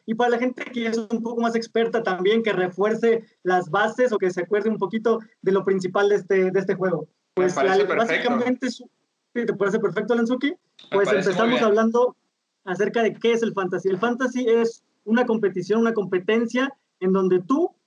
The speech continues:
Speaker 1: como, como aficionado, seleccionas o haces una liga con tus amigos, con la gente de confianza, con la gente que, que creas que también saben de fútbol americano, haces una liga con ellos y en esa liga vas seleccionando jugadores,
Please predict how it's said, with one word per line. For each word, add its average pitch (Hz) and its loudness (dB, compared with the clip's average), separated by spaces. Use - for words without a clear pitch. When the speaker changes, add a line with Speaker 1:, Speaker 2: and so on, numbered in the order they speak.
Speaker 1:
como, 180 2
como 185 2
aficionado, 196 0
seleccionas 208 2
o 196 2
haces 202 -2
una 233 2
liga 262 0
con 190 2
tus 185 -2
amigos, 247 4
con 208 0
la 185 0
gente 196 0
de 196 0
confianza, 214 0
con 202 0
la 180 0
gente 190 -2
que, 180 -4
que 175 0
creas 214 2
que 208 -2
también 190 0
saben 220 0
de 190 0
fútbol 202 0
americano, 202 0
haces 214 -2
una 226 2
liga 233 2
con 214 0
ellos 247 2
y 214 0
en 214 2
esa 254 0
liga 269 2
vas 214 -2
seleccionando 226 2
jugadores, 202 0